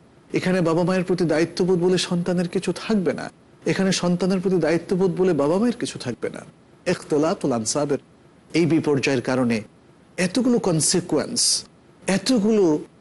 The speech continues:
সমস্যা এই মুসলিম সমাজেই কিন্তু সৃষ্টি হবে। আমরা যদি গাফিল থাকি,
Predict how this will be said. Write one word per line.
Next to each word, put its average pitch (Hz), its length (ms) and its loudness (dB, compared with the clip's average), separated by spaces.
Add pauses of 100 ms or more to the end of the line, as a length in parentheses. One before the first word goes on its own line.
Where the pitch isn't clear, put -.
সমস্যা - 800 -2 (600)
এই 151 80 2
মুসলিম 131 300 0
সমাজেই 135 420 -2
কিন্তু 185 240 -6
সৃষ্টি - 340 -4
হবে। - 300 -10 (580)
আমরা 127 220 -2
যদি 131 180 2
গাফিল 117 360 0
থাকি, 127 380 -4